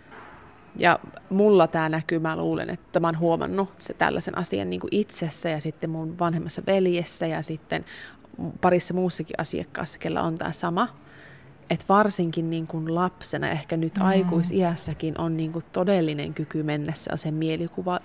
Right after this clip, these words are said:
Speaker 1: mielikuvitusmaailmaan. Et saattaa olla just niitä mielikuvitusystäviä,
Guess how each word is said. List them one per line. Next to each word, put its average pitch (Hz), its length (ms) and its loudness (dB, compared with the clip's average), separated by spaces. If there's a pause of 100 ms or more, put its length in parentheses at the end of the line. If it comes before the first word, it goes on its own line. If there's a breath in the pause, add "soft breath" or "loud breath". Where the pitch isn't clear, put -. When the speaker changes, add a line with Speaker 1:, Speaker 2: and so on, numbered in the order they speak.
Speaker 1:
mielikuvitusmaailmaan. 185 1400 0 (840 loud breath)
Et - 140 -2
saattaa 156 360 0
olla 170 240 2
just 175 260 -2
niitä 175 160 -6
mielikuvitusystäviä, 180 1300 -2